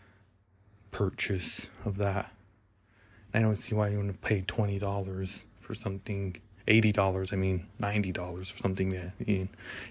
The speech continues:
not even gonna use a lot. But limited to two minutes per recording, I assume.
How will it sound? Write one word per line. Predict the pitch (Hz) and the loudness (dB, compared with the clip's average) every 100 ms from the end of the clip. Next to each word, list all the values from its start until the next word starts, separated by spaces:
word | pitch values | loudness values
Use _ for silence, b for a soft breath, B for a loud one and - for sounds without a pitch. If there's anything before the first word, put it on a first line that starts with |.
| - | -2
not | 101 | 2
even | 101 95 95 | 4 4 4
gonna | 95 | 4
use | 92 92 101 95 98 | 4 4 4 4 0
a | 90 | 0
lot. | 92 92 87 b b b b b b b b b b b _ _ _ - | 0 -2 -4 b b b b b b b b b b b _ _ _ 2
But | - 98 | 4 6
limited | 107 107 107 92 | 6 6 4 2
to | 90 | 0
two | - 98 | 0 2
minutes | 101 98 98 - - - - B B B B B | 4 4 2 2 0 0 -2 B B B B B
per | - 101 | -2 0
recording, | 95 92 - 107 101 98 98 95 - - b b b | 2 0 4 4 4 0 -2 -4 -14 -20 b b b
I | - 101 | 0 0
assume. | 92 - 95 95 | 2 2 2 2